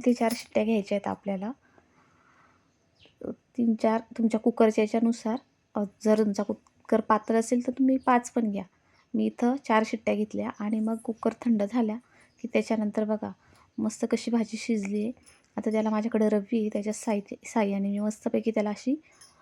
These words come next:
अ, घोटून घेते. त्याच्यामुळे काय होतं, एकदम एकसारखपणा बघा येतो भाजीला.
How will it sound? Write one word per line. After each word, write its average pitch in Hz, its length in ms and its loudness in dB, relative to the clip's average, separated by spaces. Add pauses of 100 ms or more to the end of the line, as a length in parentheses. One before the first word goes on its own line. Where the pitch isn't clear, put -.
(280)
अ, - 200 -2
घोटून 233 420 10
घेते. 190 360 0 (680)
त्याच्यामुळे 226 380 2
काय 262 140 0
होतं, 220 280 -2 (420)
एकदम 233 560 4 (960)
एकसारखपणा 226 800 2
बघा 208 200 2
येतो 214 240 0
भाजीला. 175 400 -4